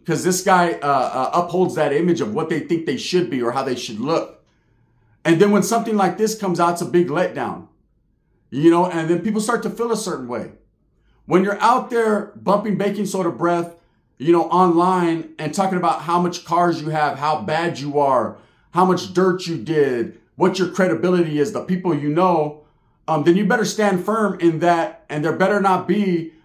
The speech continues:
uh, no monkey wrench thrown in your unicycle, Holmes. There be-, there better not be no dirt. And believe me, everybody has something. And in social media, everything shall come. All the cream will rise to the top, brother. Can I have a shot of coffee?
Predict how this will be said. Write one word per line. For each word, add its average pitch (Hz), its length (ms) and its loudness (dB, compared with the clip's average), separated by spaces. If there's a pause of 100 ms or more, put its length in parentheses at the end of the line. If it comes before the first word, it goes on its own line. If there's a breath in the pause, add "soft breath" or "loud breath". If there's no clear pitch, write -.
(160 loud breath)
uh, 143 120 -2
no 170 240 4
monkey 196 340 0
wrench 170 360 0
thrown 175 300 2
in 160 120 -2
your 151 140 -2
unicycle, 156 580 -2
Holmes. 151 280 -4
There 165 140 0
be-, 175 140 0
there 214 200 4
better 247 280 2
not 226 260 0
be 220 180 -2
no 190 200 2
dirt. 196 500 0 (320 soft breath)
And 220 100 4
believe 262 220 4
me, 214 160 4
everybody 247 460 2
has 175 240 2
something. - 400 -8 (580)
And 185 180 4
in 180 140 4
social 233 400 0
media, 220 360 4
everything 220 480 0
shall 170 240 0
come. 190 360 0
All 226 500 4
the 190 120 -4
cream 170 340 0
will 104 140 -10
rise 131 340 -2
to 147 80 -10
the 110 140 -8
top, - 320 -2
brother. 120 300 -8 (440 soft breath)
Can 226 100 -2
I 220 40 0
have 202 80 0
a 180 40 -2
shot 156 200 -2
of - 60 -8
coffee? 123 300 -8